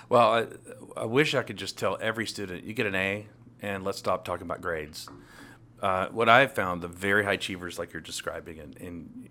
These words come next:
you know, is they're so concerned about getting it exactly right that they're afraid of getting anything wrong. And that, that theme was actually picked up by a Stanford academic dean, and she ended up writing a book on it called How to Raise an Adult,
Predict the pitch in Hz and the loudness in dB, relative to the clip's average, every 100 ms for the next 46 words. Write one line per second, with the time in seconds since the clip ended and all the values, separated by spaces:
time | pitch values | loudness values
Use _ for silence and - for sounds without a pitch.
0 | - 95 85 - 101 90 82 - - - | -18 -14 -12 -12 -12 -10 -12 -14 -20 -20
1 | - - - - - - 104 - - 123 | -20 -20 -20 -20 -14 -4 -4 0 2 4
2 | 131 113 - 104 90 78 104 95 90 85 | 2 -2 -2 -2 0 -4 -4 -4 -6 -8
3 | 87 87 87 87 80 82 104 123 - - | -6 -4 -4 -8 -2 -2 -2 -6 -14 -20
4 | - _ - - - 90 76 95 90 - | -20 _ -20 -20 -14 -10 -6 -6 -4 -2
5 | 98 92 87 85 - 101 98 - 69 - | -2 -2 -6 -8 -8 -8 -8 -10 -12 -14
6 | 57 - - - - - 95 90 90 - | -14 -18 -20 -20 -20 -16 -10 -8 -8 0
7 | 107 120 - 80 107 107 76 - - - | 2 2 0 -4 0 0 -2 -12 -14 -6
8 | 120 127 95 85 90 92 - 87 - 98 | -2 -2 -2 -6 -6 -6 -6 -10 -10 -10
9 | - - 90 82 - - 98 98 98 - | -8 -6 -6 -6 -6 -6 -6 -4 -6 -6
10 | 92 - 90 80 82 82 104 175 - - | -6 -8 -10 -12 -12 -10 -10 -10 -14 -20
11 | - - - - - 92 92 - 123 123 | -20 -20 -20 -20 -14 -10 -6 -2 0 0
12 | 98 92 85 82 147 - 65 55 - 85 | 0 -2 -2 -2 -2 -2 -8 -10 -10 -10
13 | - - 104 95 87 87 90 80 76 85 | -4 2 2 2 -2 -4 -6 -10 -6 -6
14 | 107 - | -6 -12